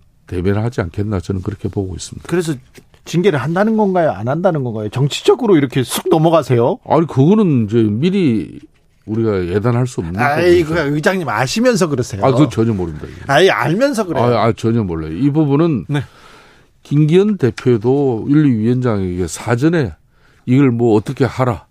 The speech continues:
Speaker 2: 아, 몰라요?
Speaker 1: 어, 주문하면 그 윤리위가 아니죠. 윤리위는 독자적인 그래도, 어, 당의 기강과 당의 질서 체제 유지를 위한 그런 독-, 어, 독-, 독립성이 있는 조직인데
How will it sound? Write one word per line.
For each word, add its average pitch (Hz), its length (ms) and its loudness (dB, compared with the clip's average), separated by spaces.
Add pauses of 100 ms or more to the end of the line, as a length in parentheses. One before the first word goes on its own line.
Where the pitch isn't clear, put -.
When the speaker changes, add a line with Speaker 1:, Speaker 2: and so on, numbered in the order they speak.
Speaker 2:
아, 120 100 -10
몰라요? 151 460 4
Speaker 1:
어, 139 180 4
주문하면 180 680 2
그 131 160 0
윤리위가 131 560 -2
아니죠. 98 640 -2
윤리위는 151 640 0
독자적인 135 640 -2
그래도, 110 580 0 (720)
어, 95 240 -6
당의 107 340 0
기강과 104 640 -4
당의 101 280 -4
질서 113 400 -6
체제 127 600 0
유지를 95 420 -6
위한 92 240 -4 (340)
그런 156 400 -4
독-, 110 160 -6
어, - 600 -12 (140)
독-, - 200 -12
독립성이 139 480 0
있는 104 400 -4
조직인데 98 600 -2